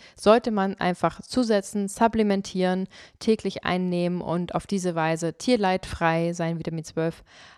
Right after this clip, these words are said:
Haushalt, ähm, decken, denn nichts anderes wird auch bei den Tieren gemacht, mittlerweile in der Massentierhaltung. Da wird Vitamin B zwölf in der Regel auch zugesetzt und so können wir diesen,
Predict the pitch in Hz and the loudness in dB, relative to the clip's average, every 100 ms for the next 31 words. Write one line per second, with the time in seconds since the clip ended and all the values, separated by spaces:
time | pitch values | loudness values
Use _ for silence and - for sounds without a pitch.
0 | - 190 185 170 165 165 - _ 170 165 | 0 2 2 -2 -4 -4 -14 _ -4 -2
1 | 160 _ _ 214 - 220 214 - - 175 | -8 _ _ 2 2 -4 -4 -8 0 0
2 | 180 - _ 202 214 - 185 170 170 - | 0 -6 _ 0 2 2 2 2 0 -2
3 | 175 175 - 156 156 - 196 175 170 170 | -4 -4 -4 -4 -2 2 2 2 0 -2
4 | - 170 165 156 165 - 165 160 160 - | -2 0 2 2 0 0 0 0 -2 -4
5 | 175 156 151 160 - - - _ 214 226 | -2 -2 -2 -6 -8 -20 -20 _ 4 4
6 | 240 - 196 196 185 180 170 - 180 180 | 2 -2 0 2 4 2 -2 4 6 6
7 | - 175 165 160 - 196 - 214 190 170 | 2 0 0 4 2 2 0 2 2 2
8 | 165 - - - 170 165 160 165 170 180 | 0 -2 -6 -2 -2 -2 -4 -2 0 -2
9 | 165 160 170 160 160 | -2 -4 -4 -6 -8